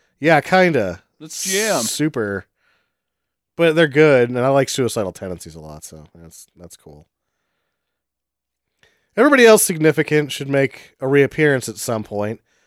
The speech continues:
Speaker 1: However, Pauly <laughs> Shore may not.
Speaker 2: Mm-hmm. <laughs>
Speaker 1: I don't hate Pauly Shore as many people do. I think the Weasel persona, although very annoying,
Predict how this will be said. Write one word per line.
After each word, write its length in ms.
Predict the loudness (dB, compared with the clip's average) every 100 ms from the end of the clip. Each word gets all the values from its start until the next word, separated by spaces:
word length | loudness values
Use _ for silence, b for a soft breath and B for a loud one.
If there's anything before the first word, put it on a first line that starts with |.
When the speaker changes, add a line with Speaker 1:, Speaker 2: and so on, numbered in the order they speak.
| _ _
Speaker 1:
However, 340 | 0 4 4 2
Pauly 320 | 4 6 6
<laughs> 20 |
Shore 340 | 4 4 4 4
may 200 | 0 -2
not. 300 | -4 -6 -8 _ _ _ _
Speaker 2:
Mm-hmm. 400 | -14 -12 -12 -14 -18 _ _ -12
<laughs> 440 | -12 -16 -16 -20 0
Speaker 1:
I 200 | 4 6
don't 340 | 6 6 4
hate 360 | 2 4 4 2
Pauly 320 | 0 4 4
Shore 260 | 2 2 2
as 140 | 0
many 280 | -2 -2 -2
people 320 | -4 -6 -6
do. 400 | -4 -2 -2 -4 -8 _ _ _ _
I 120 | 0
think 200 | 2 0 0
the 80 |
Weasel 380 | 0 0 0 -4
persona, 600 | -4 -4 -2 0 2 0
although 520 | 0 -2 0 0 0 -4
very 440 | 2 6 8 6
annoying, 520 | 4 0 -2 -4 -6